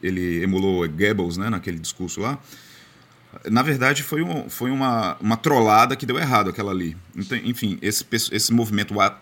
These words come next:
alt-right também vivem de trolladas, assim. Se der certo, legal. Se,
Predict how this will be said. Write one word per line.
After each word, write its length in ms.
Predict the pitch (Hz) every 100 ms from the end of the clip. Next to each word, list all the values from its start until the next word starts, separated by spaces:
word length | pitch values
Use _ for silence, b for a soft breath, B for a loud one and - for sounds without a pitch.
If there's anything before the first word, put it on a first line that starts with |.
| _ -
alt-right 520 | 101 - 98 98 -
também 220 | 107 104
vivem 400 | 98 120 101 95
de 120 | 92
trolladas, 580 | - 101 92 87 82 90
assim. 360 | 85 - 76 80
Se 160 | -
der 140 | 117 127
certo, 400 | - 143 160 - - _
legal. 400 | - 131 113 98
Se, 240 | 95 123